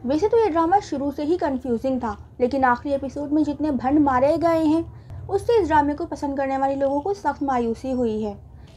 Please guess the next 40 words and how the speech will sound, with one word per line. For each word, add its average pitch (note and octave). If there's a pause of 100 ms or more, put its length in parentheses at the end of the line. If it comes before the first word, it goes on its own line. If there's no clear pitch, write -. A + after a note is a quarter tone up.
(200)
ड्रामे B3+
में G4+
जहां C#4+
शहाना C#4+
सुल्तान C4+
को E4+
बहुत C#4
ही D#4
बेचारी A3+
औरत D4
दिखाया C4+
गया C4+
है, C4 (220)
वहीं E4
ड्रामे E4
के F4+
दीगर B3+
किरदारों A#3+
को F#4
बहुत A#3+
ही F4+
नेगेटिव B3
दिखाया A3+
गया G3+
है। G3+ (380)
लेकिन B3+
नदीम B3+ (300)
ड्रामे C4+
का F#4
वो E4
वाहिद A3
किरदार A#3
है C4+ (280)
जिसे E4+
बहुत C#4
ही G4
पॉजिटिव C4+
दिखाया A3+
गया A3
था। G3+